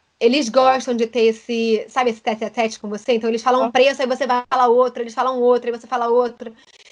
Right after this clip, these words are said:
Speaker 1: Geralmente, eu sei que é cansativo, mas geralmente nunca aceite o primeiro valor, sabe? Você sempre come-, consegue baratear, porque eles gostam dessa, dessa coisa aí,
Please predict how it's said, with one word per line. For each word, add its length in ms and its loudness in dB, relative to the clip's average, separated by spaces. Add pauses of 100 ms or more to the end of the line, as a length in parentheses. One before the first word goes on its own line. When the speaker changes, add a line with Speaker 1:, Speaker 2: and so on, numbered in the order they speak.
(140)
Speaker 1:
Geralmente, 840 -2
eu 120 2
sei 160 -6
que 100 -6
é 40 -10
cansativo, 580 -6
mas 160 -2
geralmente 480 -4
nunca 280 -4
aceite 360 -2
o 40 -12
primeiro 520 2
valor, 420 2
sabe? 440 -10 (240)
Você 100 -12
sempre 220 -2
come-, 360 -2
consegue 380 -2
baratear, 460 0
porque 220 -6
eles 280 2
gostam 380 2
dessa, 260 -6
dessa 240 -6
coisa 440 0
aí, 200 -10